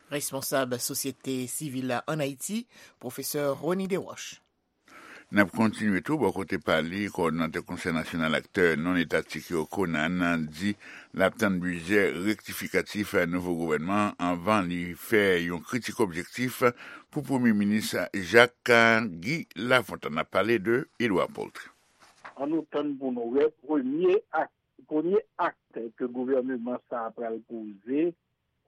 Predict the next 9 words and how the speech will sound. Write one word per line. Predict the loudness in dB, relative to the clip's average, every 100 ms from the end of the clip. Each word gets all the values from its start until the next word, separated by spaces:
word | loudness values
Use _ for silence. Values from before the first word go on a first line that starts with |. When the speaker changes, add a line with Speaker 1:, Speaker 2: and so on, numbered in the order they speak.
| _
Speaker 3:
c'est | -2 0 -2 -6 -10
le | -8 -8 -4 -2 -2
travail | -2 -2 -2 0 2 0 -4 -8
sur |
le | -6 -6 -8 _
budget | -14 -12 -12 -2 0
rectificatif | 2 -2 -8 -20 -20 -10 -10 -10 -12 -14 -12
là. | -14 -14 _ _ _ _ _ _ _ -4
E | -4